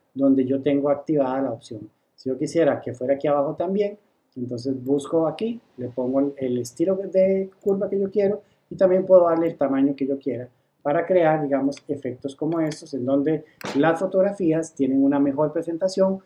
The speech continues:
o se pueden adaptar de una mejor forma al, al trabajo editorial que estamos realizando. Ok, esos son algunos de los efectos. Espero que les hayan servido esta,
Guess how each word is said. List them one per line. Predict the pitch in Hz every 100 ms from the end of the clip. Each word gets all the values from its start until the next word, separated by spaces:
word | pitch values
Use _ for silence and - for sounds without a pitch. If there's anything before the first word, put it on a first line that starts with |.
| _
o | 190
se | 185
pueden | 185 165 165
adaptar | 147 135 143 139
de |
una | 139 139
mejor | 135 135
forma | 135 143 131 139 139 - _ _ -
al, | 127 139 151 147 - -
al | 117 113
trabajo | - 120 123 151
editorial | 139 127 127
que | 143
estamos | - 123 131
realizando. | 131 - - - _ _ _ _ _ _ _ _
Ok, | -
esos | 180 143 147
son | 160 151
algunos | 143 151 143
de | 135
los | 123
efectos. | 123 180 185 190 -
Espero | 131 - 127 135
que | 135
les | 110 113
hayan | 123 127 127 127 127 _
servido | - 143 139 143 139 135
esta, | 120 - 117